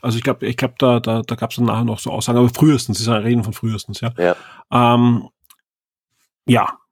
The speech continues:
Speaker 1: da warte ich mal ein cooles Spiel. Im Sonic hat's drauf. Die, die wissen, was,
Speaker 2: Ja.
Speaker 1: äh, die Fans erwartet. Die wissen, dass das kein ab zwölf Spiel sein darf.
Speaker 2: Ja.
Speaker 1: Bei Wolverine.
Speaker 2: Ja.
Speaker 1: Ja, sondern das, das, das soll ein sechzehn plus Spiel sein, ganz klar.
Speaker 2: Ja.
Speaker 1: Ähm, Wolverine hat keine Spinnernfäden, mit denen er sich geschmeidig,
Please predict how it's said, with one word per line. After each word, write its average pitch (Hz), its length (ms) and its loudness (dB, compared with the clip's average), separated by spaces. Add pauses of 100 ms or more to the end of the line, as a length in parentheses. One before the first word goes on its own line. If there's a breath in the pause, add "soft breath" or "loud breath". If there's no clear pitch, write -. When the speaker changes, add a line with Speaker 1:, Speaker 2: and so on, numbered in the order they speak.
(120)
Speaker 1:
da - 120 2
warte - 180 -2
ich 110 60 -4
mal 127 80 4
ein 123 60 4
cooles 127 260 2
Spiel. 156 260 -2 (100)
Im 120 100 2
Sonic 120 300 4
hat's 127 180 -2
drauf. 113 460 0
Die, 120 160 4
die 120 160 0
wissen, 127 420 2
was, 117 140 0
Speaker 2:
Ja. 113 680 0
Speaker 1:
äh, 113 40 0
die 117 100 0
Fans 117 240 0
erwartet. 120 420 2
Die 107 100 -2
wissen, 127 260 4
dass 120 160 -2
das - 180 -2
kein 120 360 0
ab - 180 -6
zwölf 120 260 0
Spiel 131 260 0
sein 120 260 0
darf. 131 340 -4 (240)
Speaker 2:
Ja. 165 180 2 (100)
Speaker 1:
Bei 135 80 4
Wolverine. 123 400 4 (480 loud breath)
Speaker 2:
Ja. 87 80 4
Speaker 1:
Ja, 123 160 4
sondern 120 320 4
das, - 220 -6
das, - 260 -2
das 120 220 -2
soll 120 340 2
ein 117 180 0
sechzehn 123 320 0
plus 120 220 -4
Spiel 127 240 -2
sein, 135 420 -2
ganz 123 220 -2
klar. 117 280 -2 (260 loud breath)
Speaker 2:
Ja. 92 180 2 (260)
Speaker 1:
Ähm, 113 160 0
Wolverine 127 380 4
hat 123 140 0
keine 127 180 4
Spinnernfäden, 135 680 2
mit 127 120 0
denen 123 120 4
er 120 80 2
sich 120 260 -4
geschmeidig, 123 680 0